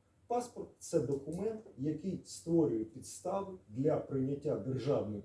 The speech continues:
органом рішення відносно державного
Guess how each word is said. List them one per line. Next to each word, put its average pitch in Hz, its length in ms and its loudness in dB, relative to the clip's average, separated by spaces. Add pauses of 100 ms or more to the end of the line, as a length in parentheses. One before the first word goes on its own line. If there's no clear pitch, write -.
органом 95 580 0
рішення 208 640 -2 (380)
відносно 170 640 0 (120)
державного 151 800 4